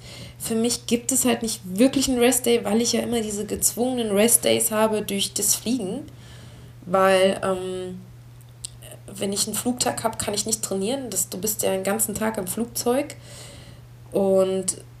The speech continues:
da fallen ja automatisch dann mit Hin- und Rückflug zwei Tage weg in der Woche. Und wenn man Dinge halt so serious angehen möchte, wie ich das tue, dann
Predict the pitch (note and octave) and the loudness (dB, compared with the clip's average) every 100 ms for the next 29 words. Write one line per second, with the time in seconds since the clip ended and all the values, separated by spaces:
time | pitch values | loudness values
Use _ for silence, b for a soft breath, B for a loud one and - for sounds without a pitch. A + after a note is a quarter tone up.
0 | - F#3+ F#3+ - F#3 A#3 A3 G#3 G#3+ G#3+ | -4 -2 -2 4 6 6 2 0 -4 -2
1 | G3+ C4+ B3 - - G#3 G3+ G#3 G3+ G#3 | -2 0 2 2 2 0 2 0 0 -2
2 | - - - G#3+ A#3 A3+ B3 A#3+ A#3+ A#3 | -10 -12 -2 2 2 2 -2 0 -4 0
3 | - G#3+ A3 A3 G3 B3 C#4+ G3+ F3+ F3+ | 2 2 2 2 2 2 2 2 4 2
4 | F#3+ F#3 F3 F#3+ F3+ - F3 G#3+ A3+ A3+ | 4 2 2 -2 -4 -8 0 2 4 4
5 | G#3 G#3+ A3 A3 G#3+ G3+ - G3+ G3+ - | 4 2 4 6 8 6 4 4 2 -2
6 | B B B B B - - - - - | B B B B B -20 -20 -20 -18 -6
7 | G3+ - A3+ A#3+ A#3+ A#3 A#3 - G#3 A#3 | 2 4 6 6 8 6 4 4 2 4
8 | A3 A3 G#3+ A3+ G3 G3+ - G#3 - - | 2 2 2 -2 -2 -4 -2 -4 -4 0
9 | B3 G#3+ F#3 F3+ F3+ F3+ | 2 2 2 0 0 -6